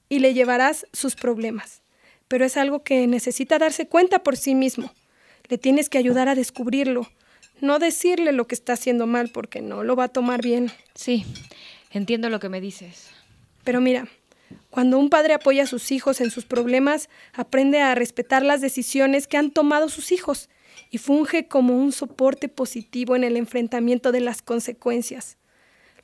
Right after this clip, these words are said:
Speaker 1: Los padres tienen que aceptar que sus hijos son responsables de su vida,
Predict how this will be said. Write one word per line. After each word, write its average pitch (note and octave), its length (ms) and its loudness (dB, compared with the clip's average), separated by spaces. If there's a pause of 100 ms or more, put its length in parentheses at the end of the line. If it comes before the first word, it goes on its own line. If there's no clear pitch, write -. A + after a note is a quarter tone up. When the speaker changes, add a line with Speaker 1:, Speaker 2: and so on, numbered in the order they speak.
Speaker 1:
Los B3 160 0
padres D4 420 0
tienen D4 300 0
que C4 80 -2
aceptar B3+ 420 -4
que D4+ 100 -6
sus C4 220 -8
hijos D#4+ 220 -6
son F4+ 440 0
responsables B3+ 760 -2
de E4 80 -4
su - 140 -10
vida, B3 320 -6